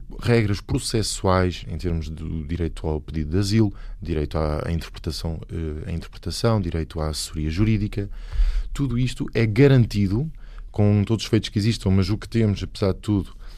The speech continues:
é uma conquista, isto é garantido pela União Europeia. Portanto, é no Parlamento Europeu que poderá, eh, que se decidirá também no futuro eh, qualquer alteração do status quo.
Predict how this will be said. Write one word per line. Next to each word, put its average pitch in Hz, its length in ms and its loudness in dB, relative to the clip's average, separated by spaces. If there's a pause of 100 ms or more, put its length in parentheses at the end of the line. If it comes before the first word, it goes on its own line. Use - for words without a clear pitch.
(120)
é 98 80 0
uma 95 160 6
conquista, 95 520 0
isto - 240 -2
é 101 40 6
garantido 101 560 4
pela 85 160 0
União 85 140 2
Europeia. 76 440 -2
Portanto, - 520 -2 (220)
é 156 120 4
no 160 120 4
Parlamento 107 520 2
Europeu 98 520 2 (440)
que 117 140 4
poderá, 117 680 4 (380)
eh, 110 140 4
que - 100 0
se - 120 -2
decidirá 104 480 4
também 87 280 4
no 92 100 6
futuro 127 560 0 (240)
eh, 98 560 4
qualquer 107 460 2
alteração 110 440 2
do 127 80 2
status 131 460 -2
quo. 98 400 0